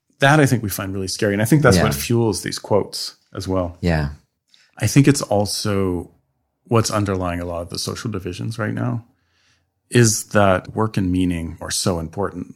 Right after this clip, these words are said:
Speaker 2: Mm-hmm.
Speaker 1: to people, is we're starting to hit things like the patriarchy and hierarchy. Like when you work for twenty or thirty years and the promise was you had to suffer all these foolish bosses who probably put you down for twenty or thirty years, and you eventually became the boss and the expert or whatever.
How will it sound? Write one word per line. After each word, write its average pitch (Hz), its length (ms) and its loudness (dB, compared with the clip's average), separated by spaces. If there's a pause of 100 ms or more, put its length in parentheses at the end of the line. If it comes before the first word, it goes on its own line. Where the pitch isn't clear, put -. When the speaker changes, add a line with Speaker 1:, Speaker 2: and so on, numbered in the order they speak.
(140)
Speaker 2:
Mm-hmm. 107 220 2
Speaker 1:
to 110 80 2
people, - 560 -6 (120)
is 104 520 2 (200)
we're 113 140 -2
starting 131 340 2
to 175 220 0 (100)
hit 135 220 -2
things 139 240 6
like 117 140 0
the - 60 -16
patriarchy 101 560 -4
and 85 100 -8
hierarchy. 98 600 -6
Like 110 260 0
when 110 300 4
you 156 400 4 (520)
work 117 300 2
for - 120 -10
twenty 110 280 0
or 110 60 0
thirty 104 300 -2
years 98 340 -2
and 95 80 -6
the 95 60 -10
promise 113 480 0
was 92 640 -4 (140)
you 151 120 8
had 185 140 8
to 175 100 6
suffer 117 480 2
all 107 120 4
these 104 180 2
foolish 113 340 2
bosses 95 540 2
who 110 100 4
probably 107 240 0
put 107 240 -4
you 104 60 -2
down 92 220 -2
for 107 100 -8
twenty 101 240 -4
or 98 60 -2
thirty 98 240 -6
years, 92 240 -4
and 127 120 0
you 120 140 8
eventually 123 380 4
became 98 340 -2
the 90 60 -4
boss 85 320 -4
and 101 180 -4
the 95 80 -4
expert 87 360 -10
or 101 60 -6
whatever. 104 460 0